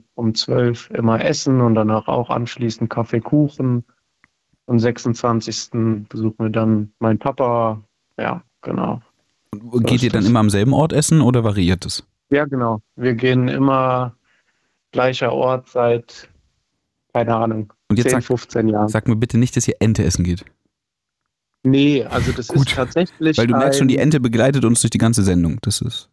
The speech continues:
Speaker 2: hier
Speaker 1: Ja,
Speaker 2: ganz
Speaker 1: das stimmt.
Speaker 2: Mhm. Ja, was ist es?
Speaker 1: Aber, ähm, wir gehen tatsächlich immer in einem kroatischen Restaurant essen.
Speaker 2: Ah, okay.
Speaker 1: Weil quasi in dem Ort, wo das Restaurant ist, wohnt so der Hauptkern der Familie.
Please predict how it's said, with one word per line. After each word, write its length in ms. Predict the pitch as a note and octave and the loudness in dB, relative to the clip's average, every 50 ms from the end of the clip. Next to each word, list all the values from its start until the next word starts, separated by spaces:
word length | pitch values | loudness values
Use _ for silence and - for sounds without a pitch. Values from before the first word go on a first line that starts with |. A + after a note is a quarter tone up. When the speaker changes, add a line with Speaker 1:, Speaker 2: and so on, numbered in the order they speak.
| _ | _
Speaker 2:
hier 180 | _ - - F#2+ | _ -6 -2 0
Speaker 1:
Ja, 140 | B2 A2+ A2+ | 2 2 2
Speaker 2:
ganz 120 | A#2+ A2+ | 0 -2
Speaker 1:
das 100 | A#2+ A2+ | -6 -10
stimmt. 340 | - - - G#2+ G#2 - - | -10 -12 -12 -14 -12 -6 -4
Speaker 2:
Mhm. 120 | G#2 G#2 A#2 C3 _ _ _ _ _ - _ _ _ _ _ _ _ _ - | -2 -2 -2 -4 _ _ _ _ _ -20 _ _ _ _ _ _ _ _ -4
Ja, 160 | G#2+ A2 C3 - - - - _ | -2 -2 -2 -4 -10 -20 -14 _
was 140 | - G#2+ A2+ | -2 0 0
ist 100 | A#2 A#2 | 2 2
es? 120 | C3 B2 B2 | 2 0 0
Speaker 1:
Aber, 400 | A#2+ B2+ A#2+ B2 A#2+ - A#2 B2 | 0 -2 -4 -4 -4 -6 -6 -8
ähm, 200 | B2 A#2+ A#2+ - - - _ _ _ _ _ _ - | -8 -8 -10 -14 -20 -20 _ _ _ _ _ _ -4
wir 160 | A#2+ B2+ A#2 | -2 -2 0
gehen 240 | A2 B2+ C3+ C3+ C3 | 2 0 0 0 0
tatsächlich 600 | - - - - C#3 C3+ B2+ - - C3 B2 - | -4 -8 -6 -2 -2 -2 -2 -4 -8 -8 -6 -4
immer 240 | D3+ C3+ C3 B2+ A#2+ | -2 0 0 2 2
in 100 | A#2+ A#2+ | 0 -2
einem 640 | A#2+ A#2 A#2 A#2 A#2+ A#2 A#2+ A#2 A2+ A#2 A2+ A2 A2 | -2 0 0 0 2 2 2 0 0 0 -2 -4 -4
kroatischen 640 | - - B2+ C#3 C#3 D3+ - - - - A#2 A2 | -4 -4 -2 -2 -2 -2 -6 -8 -14 -10 -8 -6
Restaurant 520 | A2 G#2+ - - A#2 A2 G#2+ G#2+ A#2+ B2 B2 | -6 -6 -4 -2 -2 0 0 0 -2 -2 -4
essen. 280 | A#2+ - C3 C#3+ E3 _ _ - | -4 -2 -2 -4 -4 _ _ -4
Speaker 2:
Ah, 180 | - E3+ - D3+ | -2 -2 -2 -2
okay. 240 | - - - E3+ - _ - | -4 -4 -6 -6 -6 _ -4
Speaker 1:
Weil 640 | - A#2 A#2+ A#2+ B2 B2 B2+ B2+ B2 B2 B2 B2 - | -2 0 0 2 2 0 0 2 2 2 0 0 -2
quasi 380 | - - B2+ B2 B2+ A#2+ B2 | -2 0 0 0 2 0 0
in 140 | B2+ A#2+ A#2 | 0 0 0
dem 200 | A#2+ B2 B2 B2 | 0 0 0 0
Ort, 380 | B2 C3+ C3 C3 C#3 C#3 - - | 0 0 0 0 0 -2 -2 -2
wo 460 | B2 B2 B2 B2 B2 B2 B2+ B2 A#2 _ _ _ _ _ _ _ _ _ _ _ _ _ | 0 2 2 4 2 2 0 -2 -4 _ _ _ _ _ _ _ _ _ _ _ _ _
das 460 | - B2 A#2+ A#2 A2 - - - - | -2 -2 0 0 -2 -4 -8 -6 -4
Restaurant 600 | - - C3 - - A#2 A#2 A#2+ B2+ B2+ B2 C3+ | -4 -4 -2 -2 -2 0 0 0 0 0 -2 -2
ist, 300 | C#3 C3+ - - - - _ _ - | -6 -8 -8 -12 -18 -20 _ _ -2
wohnt 260 | B2+ B2 C3 C#3 C3 | 0 0 0 0 0
so 140 | - C#3 B2+ | 0 -2 -2
der 360 | A#2 A#2+ A#2 A#2 A2+ A2 G2+ | 0 0 0 0 0 -2 0
Hauptkern 720 | A#2 C3+ D3+ D3+ - - - - - A#2 A2 A2+ A#2+ B2+ - _ _ _ - | -2 -2 -2 -4 -8 -18 -10 -4 -2 0 0 0 -2 -2 -6 _ _ _ -10
der 100 | B2 A#2 | -10 -8
Familie. 680 | - - A#2 A2 A2+ A2+ A#2+ A#2 A2+ B2 C3+ C#3+ - | -4 -4 -2 0 2 2 2 2 2 2 0 -2 -2